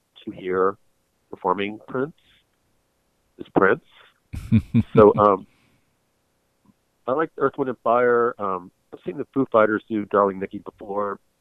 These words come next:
Speaker 1: There were some really good performances. Um, but I, um, found myself, I don't know, feeling, um, a little more sorrowful as the night went on,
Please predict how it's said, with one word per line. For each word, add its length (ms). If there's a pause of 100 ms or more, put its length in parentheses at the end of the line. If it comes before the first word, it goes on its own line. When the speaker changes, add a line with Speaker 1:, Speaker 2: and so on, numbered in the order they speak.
(540)
Speaker 1:
There 80
were 120
some 120
really 180
good 160
performances. 600 (200)
Um, 160 (960)
but 220
I, 180
um, 320 (960)
found 140
myself, 420 (400)
I 240 (500)
don't 140
know, 160
feeling, 580 (920)
um, 360
a 40
little 300
more 520 (1000)
sorrowful 600
as 100
the 60
night 200
went 120
on, 360